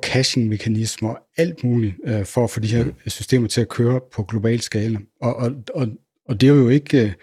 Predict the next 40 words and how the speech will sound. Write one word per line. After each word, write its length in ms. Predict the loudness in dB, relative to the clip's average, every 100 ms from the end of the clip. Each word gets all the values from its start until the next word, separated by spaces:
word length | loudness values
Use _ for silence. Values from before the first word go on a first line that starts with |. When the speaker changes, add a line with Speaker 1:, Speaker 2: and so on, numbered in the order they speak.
| _
Speaker 1:
trivielle 500 | -4 2 4 4 -2 -6
tekniske 640 | -2 -2 -2 -8 -6 -8
problemer, 340 | -6 -2 0 0
man 180 | 0
har, 400 | -2 -4 -6 -12 -4
man 80 | -2
har 80 | -2
skulle 260 | -2 0
løse 160 | 0 2
der. 200 | 0 0 -8 _ _ _ _ _ _ _ 0
Øhm, 320 | 0 0 -6 _ _ _ _ _ _ _ _ _ _ _ _ -20 -8
så 140 | 0
det 120 | 6 8
er 40 |
noget 220 | 8 6
af 60 | 6
det, 240 | 4 4
som, 300 | 2 2 4
øh, 220 | 4 2 -4 -12 -4 4
nogle 200 | 6 6
af 60 |
de 120 | 4
problemer 580 | 0 0 -4 2 2 2
omkring 320 | 0 2 0
distribuerede 360 | 0 -4 0 0
systemer, 520 | 0 -4 -2 0 -4 -8
øh, 280 | -6 -4 -4 -6 -14 _ _ _ 2
det 80 | 2
er 40 |
jo 40 |
så 160 | 4 0
dem, 280 | 2 2 2
som, 380 | 2 2 4 2
øh, 500 | 0 -4 -6 -6 -4
som 180 | -2
så 100 | 2
har 100 | 2
fået 380 | 2 4 4 2
et, 180 | -4 -6 -6
et 180 | -4